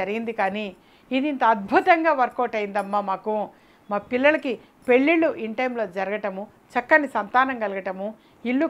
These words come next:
కట్టించుకోవటము, ఇంట్లో మనశ్శాంతిగా ఉండటము, ఇటువంటివన్నీ కూడా పాజిటివ్ రిజల్ట్ అనేది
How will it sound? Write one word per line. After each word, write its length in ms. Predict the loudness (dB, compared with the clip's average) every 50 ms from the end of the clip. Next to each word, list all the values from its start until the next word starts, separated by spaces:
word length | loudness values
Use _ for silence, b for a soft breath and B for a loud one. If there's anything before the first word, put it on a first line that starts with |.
| 0
కట్టించుకోవటము, 760 | -2 -4 -4 -6 -10 -10 -12 -8 -6 -6 -6 -4 -6 -6 -6 -8 -10 B B B _ -4
ఇంట్లో 200 | -4 0 4 4 4 4 4
మనశ్శాంతిగా 680 | 2 0 0 0 2 4 4 4 4 2 -2 -4 -4 -4 -4 -4
ఉండటము, 480 | -2 0 0 2 2 0 -2 -2 -6 -8 -8 -12 _ _ _ _ -14 -12
ఇటువంటివన్నీ 640 | -10 -8 -8 -8 -8 -6 -8 -6 -6 -2 0 0 0 0 0
కూడా 180 | 2 4 4 4 2 b b b b b b b b -8 0
పాజిటివ్ 580 | 2 2 2 2 0 -4 -2 -2 -2 -2 -2 -4 -6
రిజల్ట్ 360 | -2 4 4 4 4 4 2 -2
అనేది 280 | -4 -4 -6 -8 -8 -10